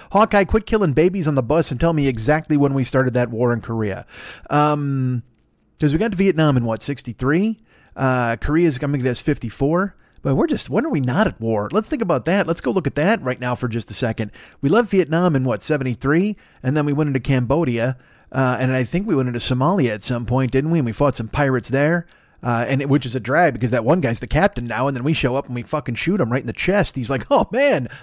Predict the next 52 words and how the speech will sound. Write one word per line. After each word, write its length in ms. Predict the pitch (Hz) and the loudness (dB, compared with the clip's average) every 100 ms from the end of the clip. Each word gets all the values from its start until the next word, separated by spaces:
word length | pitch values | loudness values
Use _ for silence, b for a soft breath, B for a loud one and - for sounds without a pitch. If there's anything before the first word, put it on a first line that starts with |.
| - | -2
I 160 | 240 180 | 0 2
am 80 | 190 | 0
the 60 | |
captain 460 | - - 302 330 160 | 2 4 4 4 2
now. 140 | 135 | 0
What's 220 | 123 147 202 | -2 -4 -4
your 80 | |
problem?" 540 | - 294 320 202 107 - _ B B B | 0 2 4 2 -4 -8 _ B B B
And 160 | 170 190 | 2 2
we 80 | |
say, 180 | 180 190 | 0 0
"Well, 220 | 185 208 | 2 2
you 80 | 208 | 2
know, 160 | 208 196 | 2 2
you're 120 | 202 | 2
not 140 | 247 | 0
the 60 | - | -2
captain 380 | - 123 - 113 | 0 -2 0 -2
now. 120 | 117 | 0
We're 100 | 123 | 0
the 120 | 123 | 0
Americans, 440 | 131 185 202 120 101 | 2 0 0 -2 -2
and 80 | |
we 60 | 117 | -4
fight 260 | - 160 147 | 0 2 2
everybody 280 | 135 131 | 2 2
all 100 | 151 | 2
the 60 | 139 | 0
goddamn 460 | 139 147 139 143 120 | 0 0 0 -2 0
time." 440 | 165 180 101 98 - _ _ _ - B B B B | 0 0 -2 -8 -20 _ _ _ -20 B B B B
Uh, 140 | 156 | -2
speaking 480 | - 320 320 262 196 | 2 4 4 4 2
of 100 | 139 | 4
which, 300 | 147 160 - | 2 2 0
you 80 | 170 | -2
know, 100 | 165 | 0
you're 180 | 151 139 | 0 0
sitting 260 | 185 151 | -2 0
there 120 | 143 | 0
again, 260 | 135 131 135 | 2 2 2
as 160 | 131 127 | 2 0
I've 140 | 107 | 0
mentioned, 300 | 117 117 127 | -4 -2 -2
you're 100 | 120 | 0
motioning 420 | 117 123 - 120 | 0 -2 -2 -2
over 160 | 120 110 | -2 -2
to 80 | 104 | -6
your 120 | 95 | -6
calendar 600 | 120 107 113 120 131 127 | -4 -4 -2 0 0 0
as, 280 | 123 113 110 | -2 -4 -4
as, 260 | 117 117 | -4 -4
again, 500 | 117 98 120 117 127 | -4 -4 -4 -4 -6